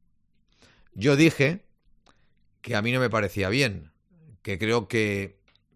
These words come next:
nos falta algo más, antes del partido frente al Granada. Y sigo diciendo que nos falta algo más.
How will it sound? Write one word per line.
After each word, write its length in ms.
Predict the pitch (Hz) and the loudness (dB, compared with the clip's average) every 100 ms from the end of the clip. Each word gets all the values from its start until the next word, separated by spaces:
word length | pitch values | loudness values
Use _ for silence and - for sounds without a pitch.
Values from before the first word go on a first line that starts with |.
| _ | _
nos 280 | 101 104 98 | -6 -4 -2
falta 280 | 117 107 107 | -2 0 0
algo 180 | 90 | -2
más, 400 | 87 80 - - _ _ _ _ _ _ _ _ _ - _ | -6 -10 -16 -20 _ _ _ _ _ _ _ _ _ -20 _
antes 440 | 131 165 135 170 120 | 0 0 0 0 0
del 160 | 117 | -2
partido 400 | 107 101 120 120 | -2 -4 -2 -4
frente 240 | 107 101 92 | -4 -6 -6
al 80 | |
Granada. 480 | 87 85 85 71 - _ _ _ _ _ _ _ _ - | -8 -10 -12 -16 -20 _ _ _ _ _ _ _ _ -8
Y 100 | 113 | -4
sigo 240 | 143 160 | 0 2
diciendo 360 | 147 123 147 151 | 2 0 0 0
que 80 | 127 | -2
nos 120 | 107 | -2
falta 300 | - 120 120 | -2 -2 -2
algo 220 | 113 107 | -2 -2
más. 400 | 127 120 - - | 0 -2 -4 -14